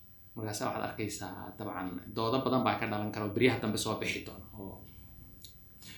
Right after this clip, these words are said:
iskuulka kale labaad, ee, waa transformationists baa lagu magacaabaa. Waa kun sagaal boqol iyo siddeetamaadkii ayuu, ayuu isna jiray. Ee, dabcan, waxaa isaga laf dhabarka ah. Dabcan, aqoon-yahano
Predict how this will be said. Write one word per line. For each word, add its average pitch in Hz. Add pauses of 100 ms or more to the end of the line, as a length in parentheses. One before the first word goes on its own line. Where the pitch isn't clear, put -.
(160)
iskuulka 220
kale 151
labaad, 104 (680)
ee, 104
waa 95 (260)
transformationists 113
baa 104
lagu 107
magacaabaa. 104 (640)
Waa 110 (100)
kun 156
sagaal 123
boqol 117
iyo 107
siddeetamaadkii 107 (1040)
ayuu, 107 (200)
ayuu 117
isna -
jiray. 117 (640)
Ee, 104
dabcan, 101
waxaa 95
isaga 107
laf 104
dhabarka 127
ah. 98
Dabcan, 104
aqoon-yahano 139